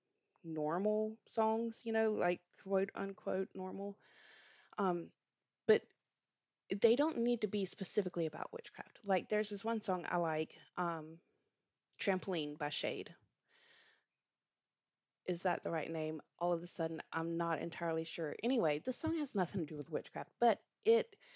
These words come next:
stirs those witchy kind of feelings in me, you know? So if music is something that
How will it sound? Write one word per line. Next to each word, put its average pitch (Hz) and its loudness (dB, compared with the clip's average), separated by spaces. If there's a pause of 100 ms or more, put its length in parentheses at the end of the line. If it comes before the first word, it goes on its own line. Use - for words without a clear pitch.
(760)
stirs 208 2
those 180 2
witchy 185 0
kind 170 -2
of 156 -2
feelings 143 -4 (120)
in 147 -6
me, 117 -16 (500)
you 165 -2
know? 147 -2 (680)
So 190 8 (1200)
if 247 6
music 220 4
is 180 0
something 175 0
that 147 0